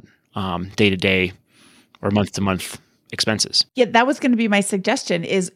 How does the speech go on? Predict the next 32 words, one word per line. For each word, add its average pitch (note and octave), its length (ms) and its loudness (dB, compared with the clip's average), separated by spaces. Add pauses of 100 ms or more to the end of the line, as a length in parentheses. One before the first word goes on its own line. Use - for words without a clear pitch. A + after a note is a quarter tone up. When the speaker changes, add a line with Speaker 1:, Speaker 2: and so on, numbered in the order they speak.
Speaker 2:
create A#3 800 0 (300)
an G3+ 100 2
emergency G3 760 2
reserve E3+ 680 0 (340)
account - 600 -2 (200)
and A3+ 460 4
a A3+ 80 2
savings F3 480 -2
account. - 560 -10 (120)
And F3 420 2 (260)
your F3 400 4
emergency G#3+ 520 0
reserve G3+ 380 2
account G3 380 0
needs F#3 280 0
to A3 120 0
be F3+ 120 -4
built E3 440 -2
up. - 240 -2
And E3+ 180 -2
this F3+ 180 0
is F3+ 220 0
for D#3 440 2
emergencies. G3+ 840 0
This - 240 -8
is E3+ 160 -6
when E3+ 180 0
your F3+ 140 -2
car F#3 260 2
breaks F#3+ 320 -2
down E3 460 0
or E3+ 420 0